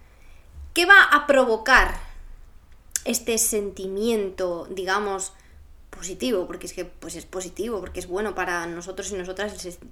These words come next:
el sentirnos así. Va a provocar que, n-, uno, no tengamos esas subidas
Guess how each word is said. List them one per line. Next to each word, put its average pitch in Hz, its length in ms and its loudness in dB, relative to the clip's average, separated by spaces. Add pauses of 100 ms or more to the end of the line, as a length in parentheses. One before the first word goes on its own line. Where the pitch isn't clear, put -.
el 185 200 -6
sentirnos 185 540 -8
así. 185 400 -8 (960)
Va 196 60 0
a - 60 -4
provocar 233 680 0
que, 170 400 -8 (560)
n-, 214 300 0 (100)
uno, 285 300 6
no 226 240 0
tengamos 240 560 2
esas 240 500 -2
subidas 214 960 -2